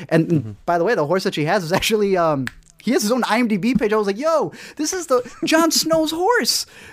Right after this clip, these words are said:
Speaker 1: So great
Speaker 2: Oh,
Speaker 1: acting,
Speaker 2: really?
Speaker 1: great performance. Nominate that fool
Speaker 2: Wow.
Speaker 1: too. <laughs> Yeah,
Speaker 2: Best
Speaker 1: above them, best
Speaker 2: cinema
Speaker 1: horse.
Speaker 2: horse. Yeah.
Speaker 1: Definitely. Um, and there's, there's some visually striking scenes. There's just, you know, when you see a horse perform,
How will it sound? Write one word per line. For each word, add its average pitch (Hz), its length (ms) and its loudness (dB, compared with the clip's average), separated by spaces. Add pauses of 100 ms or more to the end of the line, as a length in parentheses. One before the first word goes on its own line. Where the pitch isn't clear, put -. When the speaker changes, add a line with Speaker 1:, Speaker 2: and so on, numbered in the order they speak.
Speaker 1:
So 196 140 0
great 233 300 4
Speaker 2:
Oh, 196 40 4
Speaker 1:
acting, 381 180 4
Speaker 2:
really? 117 220 2
Speaker 1:
great 294 240 0
performance. 165 480 0
Nominate 277 420 0
that 240 260 0
fool 214 300 0
Speaker 2:
Wow. 208 380 2 (100)
Speaker 1:
too. - 80 2
<laughs> 466 300 0
Yeah, 247 240 0
Speaker 2:
Best 233 320 6
Speaker 1:
above 277 200 2
them, 214 220 0
best - 160 2
Speaker 2:
cinema 151 220 4 (120)
Speaker 1:
horse. 139 40 -6
Speaker 2:
horse. 139 500 0 (100)
Yeah. 156 360 -2
Speaker 1:
Definitely. 160 540 0 (300)
Um, 135 600 2
and 139 560 4 (380)
there's, 160 280 2
there's 226 240 0
some 226 140 -2
visually 196 320 0
striking 185 340 0
scenes. 143 520 0
There's 151 180 0
just, 165 280 -8
you 160 140 -4
know, 135 140 0
when 139 160 0
you 139 80 2
see 226 160 -2
a 226 100 4
horse 165 440 0 (340)
perform, 156 560 0